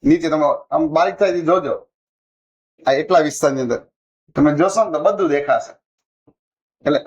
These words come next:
તમે વીડિયો જોશો એમાં. બરાબર? મારી પાસે, આ મારી પાસે લાઇન મારે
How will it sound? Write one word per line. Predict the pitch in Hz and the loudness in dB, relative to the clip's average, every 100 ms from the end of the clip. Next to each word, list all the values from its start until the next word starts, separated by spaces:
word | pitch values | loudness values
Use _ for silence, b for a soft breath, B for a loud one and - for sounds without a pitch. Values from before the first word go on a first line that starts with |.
| - _ | -10 _
તમે | 156 165 | -2 0
વીડિયો | 156 185 185 | 0 0 -2
જોશો | 156 156 151 | -2 -2 -2
એમાં. | 139 117 - _ _ _ - | -2 -4 -6 _ _ _ -4
બરાબર? | 147 269 - _ _ _ _ - | -4 -4 -8 _ _ _ _ 0
મારી | 196 | 2
પાસે, | 220 240 240 262 254 - _ - 170 151 - | 4 4 4 2 0 -10 _ -20 -18 -8 0
આ | |
મારી | 233 240 | 4 4
પાસે | 247 240 226 | 4 2 2
લાઇન | 226 254 254 220 | 4 4 2 2
મારે | 220 | 0